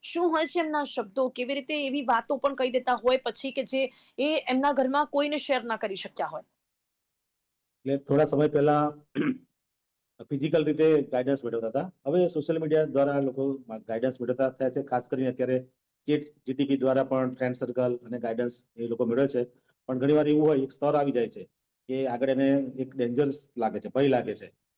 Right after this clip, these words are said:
Speaker 2: કે હું જો મારા પરિવારને કહીશ તો મને મુશ્કેલી થશે, કોઈ ફ્રેન્ડ્સને કહીશ ત્યારે મુશ્કેલી પડશે. ત્યારે આવા જે ટીનેજ છે,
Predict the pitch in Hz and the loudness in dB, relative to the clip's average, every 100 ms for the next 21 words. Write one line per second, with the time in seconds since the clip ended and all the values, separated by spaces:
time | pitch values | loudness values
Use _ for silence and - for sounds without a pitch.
0 | _ 123 127 127 131 127 110 117 127 120 | _ 0 2 2 2 2 0 0 0 0
1 | 117 123 127 127 127 120 120 120 110 - | 0 0 2 0 -2 -4 -4 -2 -4 -4
2 | 123 120 110 113 110 _ - 123 120 117 | -4 -4 -2 -2 -4 _ -6 -4 -2 -4
3 | 110 - 131 127 120 120 123 113 110 117 | -6 -4 0 0 0 0 0 0 -2 -4
4 | 117 110 113 110 - _ - 117 117 139 | -4 -4 -4 -6 -10 _ -6 0 4 4
5 | 135 143 143 143 - _ 123 135 151 - | 6 4 4 0 -8 _ 0 2 2 0
6 | 120 87 | -6 -6